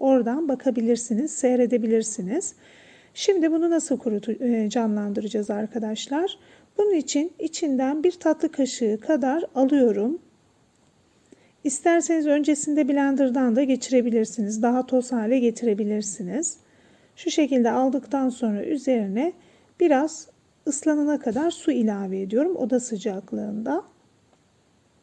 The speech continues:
Ve bekletiyoruz.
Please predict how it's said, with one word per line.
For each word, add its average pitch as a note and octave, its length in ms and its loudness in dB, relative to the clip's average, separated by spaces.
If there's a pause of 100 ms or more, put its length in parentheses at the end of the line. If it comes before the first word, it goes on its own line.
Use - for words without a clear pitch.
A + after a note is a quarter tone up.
(1500)
Ve E4+ 220 4 (300)
bekletiyoruz. D4 1000 4